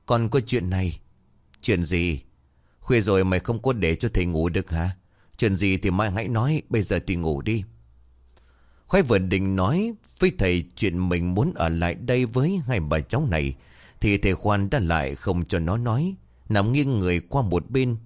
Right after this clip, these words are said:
thầy Khoan khẽ nói vào tai của nó: "Chuyện không đơn giản như mày nghĩ đâu, ngủ đi một lát nữa thôi, trắng đen sẽ rõ." Khoai chưa hiểu câu nói của thầy Khoan có nghĩa là gì, nhưng cũng nằm im nhắm mắt. Một lát sau cơn buồn ngủ ập đến, nó cũng chìm dần vào trong giấc ngủ.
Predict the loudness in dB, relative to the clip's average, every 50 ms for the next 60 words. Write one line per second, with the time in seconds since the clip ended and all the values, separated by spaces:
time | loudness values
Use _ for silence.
0 | -10 -6 -4 -2 0 0 0 0 0 0 -2 -2 -2 -2 -2 -2 -2 -2 -2 -2
1 | -4 -4 -2 -4 -4 -4 -4 -4 -4 -2 -2 0 0 -2 -2 -4 -6 -10 -14 _
2 | _ _ _ _ _ _ _ _ _ _ _ _ _ _ -2 0 0 2 2 2
3 | 2 2 2 2 2 2 0 0 0 0 0 2 2 2 2 2 0 0 -2 -2
4 | -2 -2 -2 0 0 -2 -2 -4 -8 -8 -2 0 0 2 2 2 0 0 2 0
5 | 0 0 0 -2 -2 0 0 0 0 0 0 0 2 2 0 -2 -2 -2 -2 -2
6 | -2 0 0 0 0 0 -2 -2 -2 -4 -4 -4 -6 -8 -10 -14 _ _ _ _
7 | _ _ _ _ _ _ _ _ _ _ -20 -20 -20 -20 _ _ -20 -20 -20 -6
8 | -2 -2 0 2 2 2 2 2 2 2 0 0 0 0 0 0 0 0 -2 -2
9 | -4 -4 -2 -2 -2 -2 -2 -4 -4 -4 -2 -2 -2 -4 -4 -4 -2 -4 -4 -2
10 | -4 -4 -4 -4 -4 -4 -2 -2 -4 -6 -8 -14 _ _ -4 -4 -2 -2 0 0
11 | 0 0 0 0 -2 -4 -4 -4 -4 -4 -4 -4 -4 -4 -4 -4 -4 -6 -6 -8
12 | -20 -20 -20 -20 -16 -6 -2 0 0 2 2 0 0 0 0 0 0 0 0 -2
13 | -2 0 0 -2 -2 -2 -2 -2 -2 -2 -2 -4 -4 -4 -4 -4 -4 -2 -2 -2
14 | -4 -4 -4 -4 -4 -4 -2 -2 -2 -2 -2 -2 -2 -2 -2 -2 -4 -4 -4 -4
15 | -4 -2 -2 -2 -2 -2 -2 -4 -4 -4 -2 -2 -2 -4